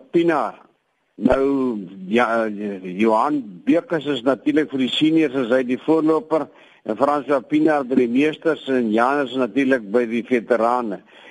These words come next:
Nou die langste of die verste gooi wat gegooi was gister was met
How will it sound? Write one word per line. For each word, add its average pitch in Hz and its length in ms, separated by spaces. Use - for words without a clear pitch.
Nou 127 180
die 139 160
langste 180 460
of 151 100
die 135 180
verste 165 460
gooi 196 280
wat 165 220
gegooi 160 400
was 151 240
gister 165 380
was 135 200
met 127 160